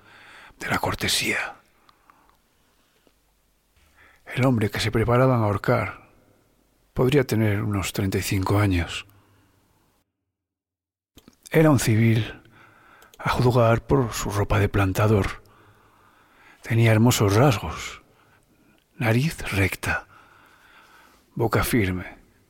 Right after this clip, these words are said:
frente amplia, melena negra y ondulada,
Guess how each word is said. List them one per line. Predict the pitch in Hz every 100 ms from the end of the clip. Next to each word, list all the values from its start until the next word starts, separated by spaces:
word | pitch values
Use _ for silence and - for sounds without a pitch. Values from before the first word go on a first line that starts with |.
| _ _ _ _ _ _ _ -
frente | 104 95 92 95 104
amplia, | 120 113 92 101 110 92 - _ _ - - _ - - _
melena | 123 127 123 117
negra | 98 90 90 87 - _ _ _ _ _ _ _ _ _ _ _ _ _ _ _ _ _
y | -
ondulada, | 107 101 127 143 113 - -